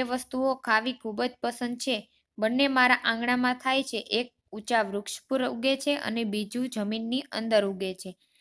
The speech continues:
બાફેલા સાબુદાણા નાળિયેરમાંથી બનાવેલી કઢી સાથે ખાવાની ખૂબ જ મજા આવે છે.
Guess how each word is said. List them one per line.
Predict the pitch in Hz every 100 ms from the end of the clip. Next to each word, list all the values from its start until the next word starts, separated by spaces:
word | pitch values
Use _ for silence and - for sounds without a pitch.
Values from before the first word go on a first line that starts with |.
| _ _
બાફેલા | 208 214 226 254 254
સાબુદાણા | 247 233 226 240 240 247 254 247
નાળિયેરમાંથી | 220 214 240 233 233 226 226
બનાવેલી | 208 220 226 220 220 208
કઢી | - 196 240
સાથે | 240 247 247 226
ખાવાની | 190 202 214 214 269
ખૂબ | - 240 220
જ | 220
મજા | 214 214 208 202
આવે | 202 202
છે. | 196